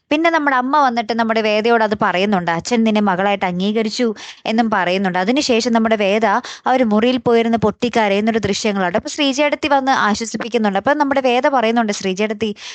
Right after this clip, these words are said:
ഇത്രയും ദിവസം ഈ വീട്ടിലേക്ക് വന്നിട്ട് എനിക്കിങ്ങനെ കരയാൻ തോന്നിയിട്ടില്ല, പക്ഷേ ഇന്നെന്തോ ഒരു വല്ലാത്തൊരു സങ്കടം എൻ്റെ ഉള്ളിൽ വരുന്നു" എന്നൊക്കെ പറയുന്നുണ്ട്. അപ്പുറത്ത് നമ്മുടെ വേദയുടെ വീട്ടിലാണെങ്കിൽ ആകപ്പാടെ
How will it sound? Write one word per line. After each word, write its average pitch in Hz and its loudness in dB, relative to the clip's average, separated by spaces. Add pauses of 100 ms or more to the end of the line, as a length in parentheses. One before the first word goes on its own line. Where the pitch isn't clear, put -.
ഇത്രയും 254 0
ദിവസം 233 2
ഈ 220 4
വീട്ടിലേക്ക് 214 -2
വന്നിട്ട് 208 0
എനിക്കിങ്ങനെ 208 0
കരയാൻ 190 0
തോന്നിയിട്ടില്ല, 196 0
പക്ഷേ 233 -2 (340)
ഇന്നെന്തോ 269 2
ഒരു 262 2
വല്ലാത്തൊരു 240 -2
സങ്കടം 214 -2 (360)
എൻ്റെ 220 2
ഉള്ളിൽ 202 2
വരുന്നു" 202 2
എന്നൊക്കെ 190 -2
പറയുന്നുണ്ട്. 170 -2
അപ്പുറത്ത് 185 -2
നമ്മുടെ 196 0
വേദയുടെ 175 2
വീട്ടിലാണെങ്കിൽ 196 0
ആകപ്പാടെ 202 0